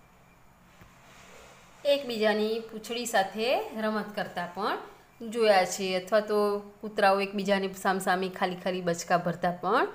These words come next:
જોયા હશે તમે. તો કહેશે, કેટલાક વાંદરાઓ તો ઝાડની ડાળી પકડીને પણ લટકતા હોય છે. જેવી રીતે કૂતરાઓ તોફાન કરતા હોય છે, એવી રીતના વાંદરાઓ પણ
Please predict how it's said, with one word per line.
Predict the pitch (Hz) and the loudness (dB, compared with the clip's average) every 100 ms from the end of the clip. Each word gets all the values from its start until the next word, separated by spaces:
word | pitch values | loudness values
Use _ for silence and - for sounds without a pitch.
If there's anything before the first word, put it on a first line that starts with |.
| - - - - | -10 -20 -20 -12
જોયા | 214 202 196 175 160 | -4 0 6 8 8
હશે | 156 170 | 4 -4
તમે. | 160 165 156 185 - - - _ _ - _ _ - - - - - _ | -6 -8 -8 -12 -18 -20 -20 _ _ -20 _ _ -18 -18 -20 -20 -20 _
તો | 330 | -4
કહેશે, | 311 285 294 | 0 0 0
કેટલાક | 302 220 254 247 247 | -2 0 4 4 4
વાંદરાઓ | 220 214 208 214 208 | 0 4 6 6 6
તો | 208 220 240 349 339 | 2 4 6 6 4
ઝાડની | 202 185 196 240 240 | 2 2 2 0 4
ડાળી | 220 202 | 4 4
પકડીને | 202 196 190 185 180 | 2 -2 -2 -4 -4
પણ | 180 233 370 285 | 0 2 2 0
લટકતા | 196 196 180 - 175 | 0 2 0 2 0
હોય | 170 | 0
છે. | 165 165 | -6 -10
જેવી | 143 - 175 | -12 -6 -6
રીતે | 175 - 175 | -6 -8 -10
કૂતરાઓ | 202 - 196 196 214 | -12 -4 4 6 6
તોફાન | 214 214 214 214 | 2 2 2 2
કરતા | 247 - 330 | 0 6 6
હોય | 285 254 | 6 2
છે, | 202 175 - - - - - | -4 -10 -14 -20 -20 -20 -4
એવી | 277 269 | 2 2
રીતના | 254 254 | 2 2
વાંદરાઓ | 196 165 175 185 185 | 4 4 6 6 6
પણ | 180 196 226 359 | 2 4 6 4